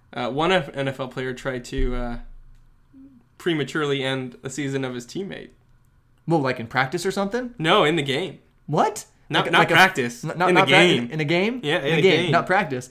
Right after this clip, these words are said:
Speaker 1: Yeah.
Speaker 2: So, uh, okay, so, like, they got in a fight or something, right? Like, how, how'd this go down? I don't, I,
Speaker 1: No.
Speaker 2: I'm trying to picture the scenario, and the only thing I can think of is, like, a fight.
Speaker 1: Nope. So, Joe Flacco, we've heard of him, we've discussed him.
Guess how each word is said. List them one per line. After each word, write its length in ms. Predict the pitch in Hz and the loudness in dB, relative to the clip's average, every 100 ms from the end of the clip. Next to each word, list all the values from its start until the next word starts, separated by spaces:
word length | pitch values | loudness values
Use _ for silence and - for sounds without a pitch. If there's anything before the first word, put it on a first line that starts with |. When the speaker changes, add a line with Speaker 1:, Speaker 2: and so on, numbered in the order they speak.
| 135 | -4
Speaker 1:
Yeah. 220 | 151 - | -2 -2
Speaker 2:
So, 240 | - 208 | 2 4
uh, 40 | 208 170 | 6 4
okay, 220 | 170 127 | 0 -4
so, 220 | 120 170 | -4 -2
like, 200 | 160 139 | 0 0
they 60 | 151 | 0
got 140 | 160 | 0
in 60 | 143 | -2
a 40 | |
fight 260 | - 160 185 | 0 2 4
or 60 | |
something, 320 | 156 147 - 117 | 2 -2 -6 -2
right? 220 | 147 185 | 0 2
Like, 280 | 156 147 - - - _ _ - | 0 -2 -10 -20 -20 _ _ -10
how, 160 | 160 170 | -4 0
how'd 180 | 185 | 0
this 120 | 175 175 | 0 -2
go 100 | 165 | -2
down? 220 | 127 120 | -2 -4
I 120 | 135 | -4
don't, 240 | 139 131 - - - | -4 -6 -8 -12 0
I, 60 | |
Speaker 1:
No. 160 | 143 127 | 2 2
Speaker 2:
I'm 120 | 175 | 0
trying 180 | 170 202 | 2 2
to 60 | 185 | 4
picture 220 | 196 180 | 0 0
the 80 | 175 | -4
scenario, 400 | 175 170 151 131 | -2 -2 -2 -2
and 140 | 135 | -2
the 60 | 147 | -2
only 140 | 175 | 0
thing 140 | 175 170 | -2 -2
I 40 | |
can 80 | 151 | -2
think 120 | 170 | -2
of 40 | 143 | -2
is, 80 | |
like, 120 | 135 123 | -4 -6
a 40 | |
fight. 300 | - 135 107 - _ - | -6 -6 -6 -16 _ -4
Speaker 1:
Nope. 300 | 151 196 - - | 0 0 -2 -18
So, 320 | - 190 180 - - - | 2 4 4 -2 -16 -12
Joe 220 | 139 175 | -2 0
Flacco, 540 | 180 160 143 156 190 - _ _ _ _ - | 2 0 0 -2 -6 -6 _ _ _ _ -14
we've 260 | 139 147 | -8 -8
heard 200 | 143 131 | -4 -4
of 80 | 131 | -4
him, 180 | 139 160 156 | -6 -8 -10
we've 140 | 135 | -10
discussed 440 | 131 - 127 131 139 | -12 -10 -10 -8 -10
him. 180 | 165 | -10